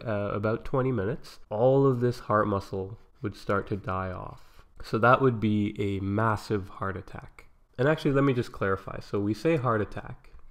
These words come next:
but in medicine, we refer to a heart attack as a myocardial infarct, or an M I. So myocardial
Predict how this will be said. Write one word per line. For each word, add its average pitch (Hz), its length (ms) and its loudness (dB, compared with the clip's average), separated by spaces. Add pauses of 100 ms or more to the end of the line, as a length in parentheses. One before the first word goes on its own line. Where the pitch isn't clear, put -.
(100)
but 120 120 2
in 117 120 4
medicine, 139 420 2
we 117 120 2
refer 127 360 2
to 156 120 4
a 123 40 2
heart 120 240 0
attack 104 520 -6
as 104 260 -4
a 98 440 -4 (140)
myocardial 110 1080 -4
infarct, - 760 -10 (220)
or 104 260 2
an 101 220 -4
M 117 260 -2
I. 104 320 -4 (500)
So 120 160 2
myocardial 113 1000 0